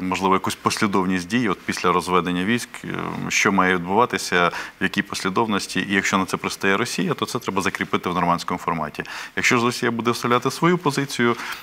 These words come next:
як правило, дипломатичну позицію спочатку узгоджується, а після того вже виносяться на якісь, е,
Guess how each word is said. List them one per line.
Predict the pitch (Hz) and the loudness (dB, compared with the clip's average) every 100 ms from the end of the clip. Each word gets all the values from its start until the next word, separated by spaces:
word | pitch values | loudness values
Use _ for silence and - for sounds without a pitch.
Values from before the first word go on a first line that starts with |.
| - | -2
як | 98 - | -2 2
правило, | 120 113 | 4 4
дипломатичну | 104 110 101 95 101 101 - 90 | 2 0 0 2 0 0 -2 0
позицію | 95 95 - - | 0 0 -2 -6
спочатку | 92 98 87 110 | -2 0 -2 -2
узгоджується, | 110 131 135 123 120 - | 0 2 2 0 0 -2
а | - | -2
після | - - | -4 -6
того | - 117 101 | -2 -2 -2
вже | 90 90 90 87 87 | 0 0 2 2 0
виносяться | 90 92 - 85 85 | 0 -2 -2 -4 -4
на | 85 85 | -2 -2
якісь, | - 87 - | -2 -4 -4
е, | - | -4